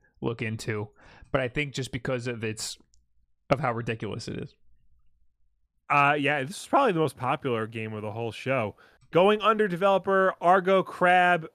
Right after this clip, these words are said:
Speaker 2: is making a Souls-like game, Another Crab's Treasure, for next year. Notably, as the developer had previously suggested, it's not partnering again with Team seventeen on this one.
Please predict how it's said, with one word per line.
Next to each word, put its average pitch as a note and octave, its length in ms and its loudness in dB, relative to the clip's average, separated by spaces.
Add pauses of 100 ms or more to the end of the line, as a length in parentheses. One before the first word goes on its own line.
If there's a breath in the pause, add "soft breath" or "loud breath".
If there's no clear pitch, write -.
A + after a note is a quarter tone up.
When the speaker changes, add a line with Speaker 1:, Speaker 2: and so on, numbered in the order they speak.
(140)
Speaker 2:
is D3+ 200 -2
making F3 300 -8
a D3 100 -8
Souls-like F#3 600 0
game, D#3+ 360 -2
Another D#3 280 0
Crab's D#3 380 -2
Treasure, C#3+ 380 -2
for C3 160 -10
next D#3+ 480 -2
year. D3 360 0 (360 soft breath)
Notably, F#3 540 2
as D#3+ 220 2
the D3 100 -4
developer E3+ 460 -2
had D#3 160 -4
previously G#3+ 420 -12
suggested, E3 580 -6
it's C3 200 -14
not C#3+ 380 -2
partnering F3+ 440 -2
again D3 260 -2
with C#3+ 140 -6
Team D#3 240 -6
seventeen D#3 540 -10
on G#2+ 160 -8
this G2+ 200 -10
one. G2+ 200 -14